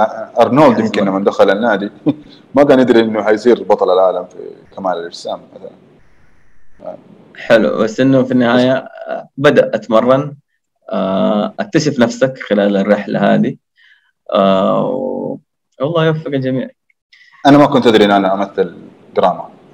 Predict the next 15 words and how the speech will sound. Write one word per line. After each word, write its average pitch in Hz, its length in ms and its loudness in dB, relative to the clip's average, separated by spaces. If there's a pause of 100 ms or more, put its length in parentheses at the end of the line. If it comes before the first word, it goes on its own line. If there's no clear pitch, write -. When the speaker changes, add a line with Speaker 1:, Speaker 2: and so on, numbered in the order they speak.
(400)
Speaker 1:
أنا 127 80 2
ما 131 40 4
كنت 131 200 -2
أدري 123 180 4
إن 110 120 0
أنا 113 160 2
أمثل 113 420 -4
أصلًا. 101 320 -8 (1500)
بس 98 160 -6
بعد 98 200 2
ثمانية 123 240 2
سنوات 113 400 0
من 95 100 -4
الستاند 117 400 -2
اب 123 120 2